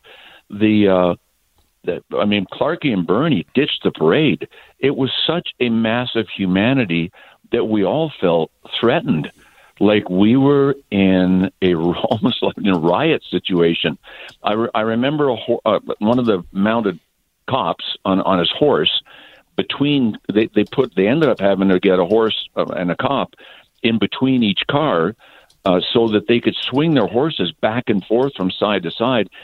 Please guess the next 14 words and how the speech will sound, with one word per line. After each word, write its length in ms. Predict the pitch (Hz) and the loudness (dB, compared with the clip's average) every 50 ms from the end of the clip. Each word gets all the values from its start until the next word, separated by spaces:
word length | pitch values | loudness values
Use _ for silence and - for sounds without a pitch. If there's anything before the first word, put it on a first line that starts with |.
| - | -6
and 120 | - 107 110 | -2 0 2
literally 500 | 107 117 147 170 160 170 160 143 123 120 | 2 2 2 2 2 2 2 2 2 2
knock 500 | 104 101 107 113 127 147 156 156 - - | 2 2 4 4 2 2 0 -2 -4 -8
people 320 | - 143 143 - 135 123 113 | -4 -4 -4 0 0 0 2
out 140 | 117 113 | 2 2
of 60 | 107 92 | 2 0
the 60 | 87 | 2
way 400 | 92 135 170 156 120 90 85 82 _ - - - - - 92 92 | 2 2 2 2 2 2 0 -2 _ -14 -20 -20 -20 -16 -8 -2
so 120 | 101 92 | 0 0
the 80 | 95 92 | 0 0
cars 320 | - 156 185 214 208 190 - | 0 -2 -2 -2 -2 -2 -2
could 120 | - 98 | -4 -2
get 160 | - - - - - | 0 -2 -2 -2 -2
through. 260 | - 165 143 139 - | -2 0 0 0 -2